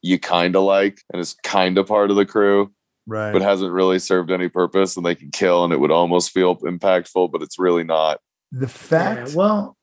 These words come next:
Speaker 3: are they even going to get there? 'Cause aren't they driving to the, uh, Nevada area where they're keeping
Speaker 1: Dude,
Speaker 3: Eleven?
Speaker 1: I think the next two episodes are each, like, two hours long.
Speaker 2: Eighty-five minutes and two and a half.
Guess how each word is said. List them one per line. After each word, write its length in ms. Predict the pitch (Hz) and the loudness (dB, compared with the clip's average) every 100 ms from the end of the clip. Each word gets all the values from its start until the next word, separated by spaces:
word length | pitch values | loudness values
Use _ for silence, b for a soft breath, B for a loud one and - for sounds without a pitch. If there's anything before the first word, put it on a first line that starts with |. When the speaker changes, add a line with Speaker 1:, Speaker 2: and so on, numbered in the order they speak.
| _ - | _ -6
Speaker 3:
are 220 | - 185 | -2 0
they 220 | 202 262 | 2 2
even 640 | 269 269 208 240 220 233 185 | 2 0 0 -2 0 0 0
going 500 | 190 208 220 208 202 | 0 -2 0 0 -2
to 260 | 175 131 104 - | -6 -10 -14 -4
get 340 | 110 170 196 _ | -2 -2 -4 _
there? 680 | 208 214 233 233 220 202 - _ | -4 -2 -2 -2 0 0 -2 _
'Cause 120 | 143 | -2
aren't 140 | 180 202 | 0 2
they 120 | 214 | 0
driving 540 | 151 147 151 185 190 170 | 0 2 2 2 0 0
to 160 | 175 | -2
the, 340 | 151 147 135 127 | 0 2 4 4
uh, 200 | 123 117 | 2 0
Nevada 640 | 104 101 98 104 127 143 | 0 -2 -2 0 0 0
area 800 | 151 156 143 151 147 147 147 143 135 _ - | -2 -2 -2 -2 -2 -2 -4 -6 -10 _ -6
where 240 | 120 117 110 | 0 2 2
they're 480 | 107 104 101 98 - - | 2 4 2 0 -8 -8
keeping 380 | - 147 151 135 | -2 -2 0 2
Speaker 1:
Dude, 160 | 113 | 2
Speaker 3:
Eleven? 580 | 110 139 156 156 147 135 _ | 2 2 0 0 -2 -6 _
Speaker 1:
I 80 | 104 | -2
think 180 | 143 139 | 0 2
the 80 | 123 | 2
next 280 | 113 110 - | 2 0 0
two 120 | 107 | 0
episodes 420 | 98 - 101 85 | 0 -2 -2 0
are 80 | 87 | 0
each, 220 | 87 - | 0 0
like, 180 | 85 78 | -2 -2
two 220 | - 85 | -2 2
hours 260 | 78 76 71 | 2 0 -2
long. 380 | 67 55 50 _ B B B | -2 -4 -6 _ B B B
Speaker 2:
Eighty-five 560 | 151 165 156 175 160 143 | 2 2 2 2 2 2
minutes 380 | 156 160 160 135 | 0 0 -2 -6
and 180 | 120 | -8
two 180 | - 135 | -4 -2
and 80 | 135 | -2
a 60 | 120 | -2
half. 360 | 117 104 - | -4 -6 -12